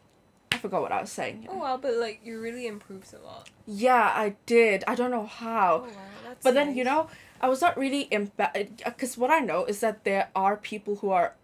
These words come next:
Speaker 1: embarrassed to speak English. Okay, not Chinese, because, like, most people in our
Speaker 2: Uh-huh, uh-huh.
Speaker 1: school are Hong Kongers. So, like, uh,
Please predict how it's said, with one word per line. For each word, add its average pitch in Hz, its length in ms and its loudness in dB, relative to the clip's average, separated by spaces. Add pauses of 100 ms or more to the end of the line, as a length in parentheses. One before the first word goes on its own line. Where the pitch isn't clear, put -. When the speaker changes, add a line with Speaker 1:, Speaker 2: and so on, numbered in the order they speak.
(120)
Speaker 1:
embarrassed 175 840 -2 (100)
to 202 80 -14
speak - 520 -14 (160)
English. 170 420 -8
Okay, - 160 -6
not 214 220 -6
Chinese, - 440 -8
because, 180 320 -12
like, 156 200 -4 (420)
most 208 240 -4
people 208 220 -2
in 170 100 0
our 165 120 -4
Speaker 2:
Uh-huh, - 0 -
uh-huh. 196 160 -12
Speaker 1:
school 165 260 -6 (120)
are 151 400 0
Hong 180 240 0
Kongers. 165 460 -6
So, - 160 -6
like, 156 220 -2 (680)
uh, 190 300 2